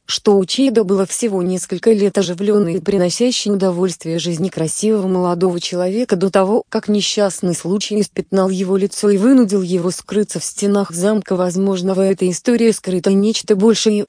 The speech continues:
что вынудило его исчезнуть, но вряд ли мы когда-нибудь докопаемся до истины. Я знаю, что он отчаянно желал быть испытанным на скилл, обученным семейной магии. В этом ему было отказано.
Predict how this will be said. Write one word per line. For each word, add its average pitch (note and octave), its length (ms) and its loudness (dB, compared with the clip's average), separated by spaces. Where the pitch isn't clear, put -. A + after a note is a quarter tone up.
что - 220 -4
вынудило G#3+ 480 4
его F3+ 240 0
исчезнуть, F#3+ 640 -2
но F3+ 100 0
вряд G#3 360 2
ли G#3+ 120 0
мы G#3+ 160 4
когда-нибудь F3+ 760 0
докопаемся G3+ 800 -2
до G#3+ 140 2
истины. D#3 580 -2
Я G3 200 0
знаю, B3+ 500 2
что G#3 220 0
он G#3 100 4
отчаянно G3+ 440 0
желал G#3 340 0
быть G3+ 240 -2
испытанным G3 500 0
на G3 140 0
скилл, A#3+ 400 -2
обученным G3 480 -2
семейной F#3+ 500 0
магии. F#3 480 0
В G3 100 -2
этом B3 240 4
ему A3+ 260 4
было G3 280 2
отказано. D3+ 560 -2